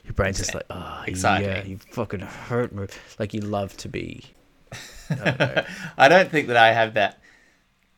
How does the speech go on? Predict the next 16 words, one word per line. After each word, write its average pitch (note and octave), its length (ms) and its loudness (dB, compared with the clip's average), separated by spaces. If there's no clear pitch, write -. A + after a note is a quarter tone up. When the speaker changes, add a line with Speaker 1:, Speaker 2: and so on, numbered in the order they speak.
Speaker 2:
that G2 380 -4
particular F2+ 680 -8
streak, - 580 -10
but G#2+ 140 2
I G#2 80 4
do A2+ 180 -2
know G#2 220 0
what F#2+ 220 -2
you're F2+ 180 -4
talking F2+ 280 -12
about E2 200 -8
'cause - 140 -10
I've E2+ 140 -6
seen F2+ 240 -8
it - 160 -14
happen. - 300 -14